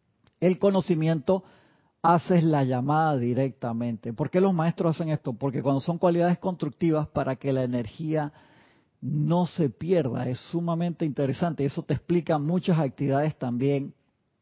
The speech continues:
que tú puedes decir de personas, lugares, condiciones o cosas que han puesto la atención en una imagen o en un concepto de santidad que ellos conocen y se les ha resuelto una situación.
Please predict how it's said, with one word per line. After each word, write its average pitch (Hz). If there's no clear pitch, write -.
que 156
tú 156
puedes 156
decir 170
de 127
personas, 165
lugares, 147
condiciones 151
o 151
cosas 165
que -
han 139
puesto 160
la 156
atención 151
en 151
una 180
imagen 175
o 151
en 156
un 175
concepto 175
de 170
santidad 151
que 160
ellos 165
conocen 160
y 180
se 175
les 156
ha 151
resuelto 156
una 151
situación. 147